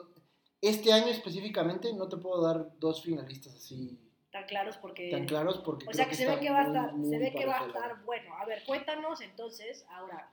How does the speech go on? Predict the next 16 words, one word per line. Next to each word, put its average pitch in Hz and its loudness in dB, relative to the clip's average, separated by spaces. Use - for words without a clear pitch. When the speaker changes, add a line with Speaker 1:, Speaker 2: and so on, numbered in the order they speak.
Speaker 2:
muchos, 269 -4
o 208 -8
la 202 -6
mayoría, 202 -8
bueno, 190 -16
creo 208 -12
que 202 -16
todos 214 -12
los 170 -14
equipos 190 -18
ya 185 -14
jugaron 180 -14
su 180 -20
primer 165 -18
partido. 196 -16
Speaker 1:
Ujú. 165 -4